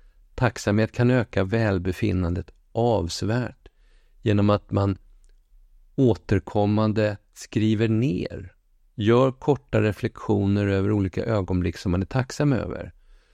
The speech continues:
där man känner tillfredsställelse med livet, en slags tacksamhetsdagbok. Där du gör det till en egen liten lek att varje dag hitta någonting nytt,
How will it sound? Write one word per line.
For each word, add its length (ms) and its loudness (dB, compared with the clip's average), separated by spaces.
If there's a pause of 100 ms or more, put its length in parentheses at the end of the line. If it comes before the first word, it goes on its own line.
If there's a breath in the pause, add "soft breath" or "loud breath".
(140)
där 100 -4
man 100 2
känner 220 -2
tillfredsställelse 960 0
med 120 2
livet, 420 -6
en 120 -2
slags 380 -6 (400)
tacksamhetsdagbok. 1500 -4 (1300)
Där 140 4
du 80 6
gör 300 6
det 60 2
till 200 0
en 200 2 (100)
egen 460 4
liten 440 0
lek 440 -2
att 160 -4
varje 260 2
dag 320 -2
hitta 260 -2
någonting 400 0
nytt, 480 -2